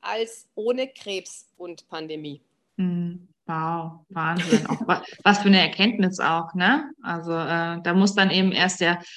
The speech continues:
Speaker 2: der Krebs kommen, um dir so eine Erkenntnis zu geben dann auch,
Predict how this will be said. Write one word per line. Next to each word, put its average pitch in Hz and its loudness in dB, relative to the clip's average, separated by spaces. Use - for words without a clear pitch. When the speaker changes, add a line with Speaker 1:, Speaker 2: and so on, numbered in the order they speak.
Speaker 2:
der 180 0
Krebs 220 4
kommen, 254 4
um 208 4
dir 196 2
so 202 0
eine 202 2
Erkenntnis 208 -2
zu 196 -4
geben 208 -2
dann 156 -6
auch, 165 -6